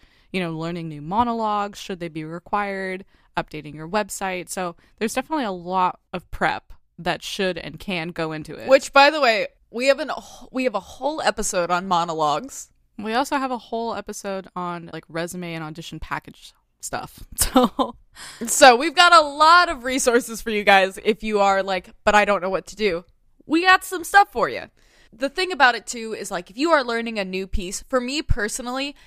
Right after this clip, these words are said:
Speaker 2: I usually need a month after being memorized for a piece really to settle in.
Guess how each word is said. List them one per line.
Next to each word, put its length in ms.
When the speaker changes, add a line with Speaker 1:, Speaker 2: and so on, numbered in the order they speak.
Speaker 2:
I 320
usually 720
need 280
a 120
month 500
after 280
being 240
memorized 600
for 200
a 80
piece 320
really 420
to 100
settle 340
in. 240